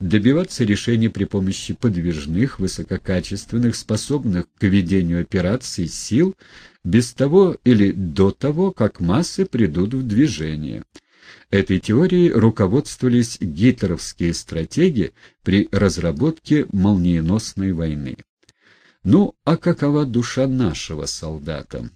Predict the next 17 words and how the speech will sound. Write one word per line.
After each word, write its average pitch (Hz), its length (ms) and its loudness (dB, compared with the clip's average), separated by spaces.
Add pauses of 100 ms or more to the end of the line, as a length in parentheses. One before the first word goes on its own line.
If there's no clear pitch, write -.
(140)
Не 110 160 2
только 160 380 0
мы, 98 220 2
и 87 100 2
не 87 140 2
только 127 520 0 (320)
потому, 117 480 2
что - 420 -8
этот - 380 -2
солдат 80 760 -4
наш, 139 480 -2 (680)
вся 139 260 0
освобождённая 131 880 0
от - 80 -4
фашизма 104 540 0
Европа 95 500 2
говорит: 92 520 0